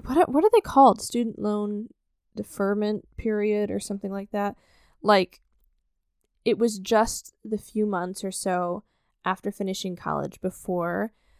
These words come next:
um, interest began, <laughs> and she paid it off that fast. Crazy. Learn how you can do it too with her story. Um, at, towards the beginning, we talk a little bit about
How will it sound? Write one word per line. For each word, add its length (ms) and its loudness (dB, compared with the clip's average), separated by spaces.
um, 340 -10
interest 560 -6
began, 520 -8
<laughs> 40 -20
and 220 -4
she 200 2
paid 240 8
it 80 6
off 260 8
that 260 2
fast. 480 -4
Crazy. 720 0
Learn 480 -2
how 300 -4
you 280 -8
can 200 -8
do 160 -2
it 100 -6
too 200 -6
with 200 -6
her 300 -4
story. 680 -8
Um, 220 2
at, 140 -8
towards 280 -2
the 80 -6
beginning, 560 -2
we 100 -4
talk 340 -6
a 60 -6
little 120 -2
bit 180 -2
about 500 -2